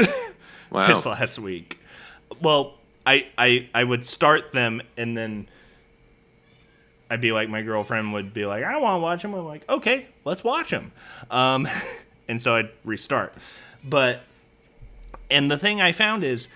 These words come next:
Speaker 1: as much hate as Hayden Christensen gets, um, for his portrayal of Anakin, upon watching it again, I can get over his portrayal of Anakin. In fact, I think it's,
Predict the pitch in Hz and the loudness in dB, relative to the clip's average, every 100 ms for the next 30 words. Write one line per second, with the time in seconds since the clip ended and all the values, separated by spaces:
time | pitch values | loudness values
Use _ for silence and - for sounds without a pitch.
0 | - - 123 135 139 147 220 - - - | -20 -8 -4 -2 -2 -2 -2 -4 -8 -2
1 | 208 190 - - - 135 139 123 - 175 | 0 0 -4 -10 -10 -4 -4 -6 -6 -4
2 | 196 185 170 - 175 - 160 127 131 117 | -2 -4 -4 -8 -8 -8 -8 -6 -6 -4
3 | 107 131 101 - - - - - _ _ | -4 -6 -8 -10 -8 -6 -8 -12 _ _
4 | _ - - _ - 120 110 107 98 - | _ -20 -20 _ -2 0 2 0 -4 -12
5 | _ - 165 180 190 170 - 165 - 165 | _ -8 0 2 2 0 -2 -6 -2 0
6 | 170 147 127 - 139 139 120 101 82 - | 2 2 -2 -2 -2 -2 -4 -8 -12 -18
7 | _ _ _ _ _ _ _ _ 131 - | _ _ _ _ _ _ _ _ -6 -2
8 | 165 185 170 160 196 190 190 202 220 226 | -2 0 2 2 0 -2 -2 -2 -2 -4
9 | - _ _ _ _ - 214 233 220 190 | -12 _ _ _ _ 0 2 4 2 4
10 | 175 165 151 135 131 117 123 113 113 101 | 4 4 2 0 0 -2 -2 0 0 0
11 | 92 - _ - 120 127 117 107 95 107 | -2 -8 _ -8 -8 0 0 2 -2 -6
12 | 107 117 123 151 151 - 143 139 - 180 | -4 -4 -2 -2 -2 -4 -4 -4 -6 -4
13 | 180 - 139 139 - | -4 -6 -4 -4 -6